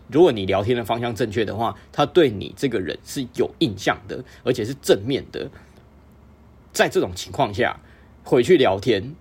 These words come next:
她回你的几率当然会大增啊。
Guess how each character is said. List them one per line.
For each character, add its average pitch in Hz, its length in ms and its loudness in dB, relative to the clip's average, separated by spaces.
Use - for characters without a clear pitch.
她 156 160 0
回 113 160 2
你 107 100 -8
的 90 80 -8
几 110 180 -8
率 110 220 -6
当 151 200 2
然 117 120 2
会 127 140 0
大 107 180 0
增 90 200 -6
啊。 95 180 -8